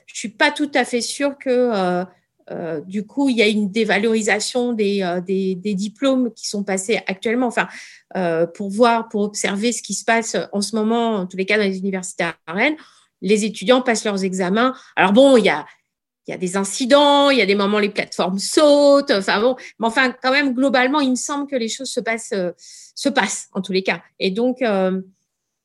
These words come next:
je suis pas sûre qu'il y ait vraiment une dévalorisation. En tous les cas, pour ce deuxième confinement, pour, euh, pour le fonctionnement universitaire. Euh,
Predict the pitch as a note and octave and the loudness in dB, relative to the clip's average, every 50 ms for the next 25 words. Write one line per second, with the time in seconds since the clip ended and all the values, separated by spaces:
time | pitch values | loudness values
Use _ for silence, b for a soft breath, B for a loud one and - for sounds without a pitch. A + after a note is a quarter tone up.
0 | _ _ _ _ _ _ _ _ - - - - - - A3 G3+ C4 A3+ A#3+ - | _ _ _ _ _ _ _ _ -14 -12 -10 -10 -8 -6 0 2 2 2 2 -2
1 | - - D#4+ E4 D#4+ - - C4+ A#3 A3+ A3 G#3 G3 G3 G3 - - G#3 F#3+ F#3+ | -2 0 0 0 0 0 -2 -2 0 2 2 2 2 2 0 -2 -4 -6 -6 -2
2 | G#3+ A3+ A3+ A3+ B3+ B3+ B3+ A#3+ A3+ G3+ A3+ G#3+ G#3+ G#3 G#3+ G#3+ G#3+ A3 G#3+ G#3 | 0 2 2 4 4 4 2 2 2 0 0 2 2 2 2 2 2 0 0 -2
3 | G3+ G3+ - C#4+ C4+ C4 - - _ _ _ - - C4 C4+ C4 - D4+ D4 D4+ | -4 -2 -2 -2 -2 -4 -4 -10 _ _ _ -10 -4 -4 -4 0 2 2 2 2
4 | D4 C4 - _ _ _ _ - - D4 - - D#4 A#3+ C4 A#3+ B3+ B3+ B3+ B3+ | 2 -2 -4 _ _ _ _ -4 -4 -4 -2 0 0 0 2 2 0 0 -2 -2
5 | B3+ A#3 - - A#3 A#3 B3 B3+ C4 C4 C4 B3+ C4 - - A#3+ A3+ G#3+ G3+ G3 | -6 -8 -6 -4 -4 -2 0 0 -2 -2 -4 -6 -10 -10 -8 -6 -4 -2 0 0
6 | F#3+ F#3+ F#3+ F#3 F#3+ - - B3+ B3 B3 A#3 A#3+ - A#3 A3 A3+ B3 A3+ A#3 A#3+ | 0 0 -2 -4 -6 -4 -2 0 0 0 0 -4 -6 -8 -6 -6 -4 -4 -2 -2
7 | A#3+ A#3+ A#3 A3+ G#3 G#3 G#3 - - - G#3 - F#3 F3 b b b b b b | -2 -2 -2 -2 -4 -4 -6 -6 -8 -10 -8 -8 -12 -12 b b b b b b
8 | b b b b - - F#3+ F#3+ F#3 F3+ F3+ F3 F3+ F3 E3+ F3 E3+ E3+ E3 E3 | b b b b -10 -6 -2 -2 0 0 2 2 2 0 0 0 -2 -2 -2 -4